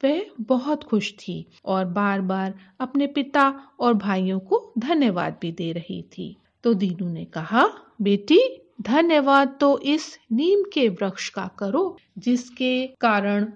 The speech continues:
कमरे की चौखट के लिए लकड़ी का इंतजाम हो पाया और दरवाजों का खर्चा तुम्हारे भाइयों ने किया है।"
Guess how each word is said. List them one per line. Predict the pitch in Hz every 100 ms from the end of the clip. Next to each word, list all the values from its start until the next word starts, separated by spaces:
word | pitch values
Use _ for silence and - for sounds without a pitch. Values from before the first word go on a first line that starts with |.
| - _
कमरे | 208 190 190 202
की | 208 330
चौखट | 339 247 - 302 302
के | 294
लिए | 247 220 202
लकड़ी | 185 180 - 285
का | 359 381
इंतजाम | 339 302 269 226 208 202
हो | 180
पाया | 190 - 175 175 170 170 - -
और | 180
दरवाजों | 180 185 185 175 165 233 254
का | 269
खर्चा | 269 254 277 311 349 - - _
तुम्हारे | 277 262 262 311 330
भाइयों | 214 196 190 196 330
ने | 370 311
किया | - 190 170
है।" | 170 175 175